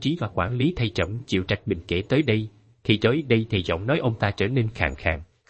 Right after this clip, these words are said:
Vì vậy Thẩm Thanh vội vàng đưa túi nước qua, nhìn ông ta uống nước xong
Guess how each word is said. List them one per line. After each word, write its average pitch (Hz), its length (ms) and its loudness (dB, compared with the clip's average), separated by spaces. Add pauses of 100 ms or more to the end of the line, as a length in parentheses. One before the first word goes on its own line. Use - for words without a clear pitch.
(120)
Vì 139 140 8
vậy 160 200 6
Thẩm 143 220 -2
Thanh 139 160 0
vội 107 260 4
vàng 92 340 0
đưa 123 120 6
túi 156 200 2
nước 180 260 2
qua, 127 280 0 (260)
nhìn 110 160 4
ông 127 200 -2
ta 127 80 2
uống 170 260 2
nước 190 180 0
xong 113 300 -2